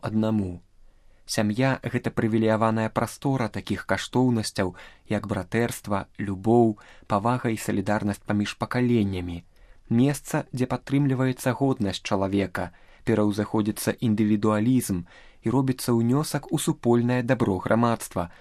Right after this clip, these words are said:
адзначыў кардынал Бальдзісеры. Сёння існуе тэрміновая неабходнасць у падтрымцы прагі сям'і,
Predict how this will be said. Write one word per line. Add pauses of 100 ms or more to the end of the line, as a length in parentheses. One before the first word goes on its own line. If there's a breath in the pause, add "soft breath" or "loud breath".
(160 loud breath)
адзначыў
кардынал
Бальдзісеры. (640)
Сёння
існуе (320 loud breath)
тэрміновая
неабходнасць
у
падтрымцы
прагі
сям'і,